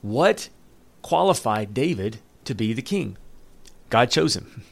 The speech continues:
He didn't have all the qualifications. If he did, they were raw and untested and untrained.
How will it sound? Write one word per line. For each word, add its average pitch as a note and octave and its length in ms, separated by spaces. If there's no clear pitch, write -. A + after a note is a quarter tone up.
He A#2+ 100
didn't D#3+ 160
have C#3 200
all C#3+ 80
the B2+ 100
qualifications. C3 960
If B2+ 120
he B2+ 80
did, F#3 220
they C3 80
were A2+ 160
raw C#3+ 420
and A2 140
untested C#3 500
and B2 120
untrained. B2+ 480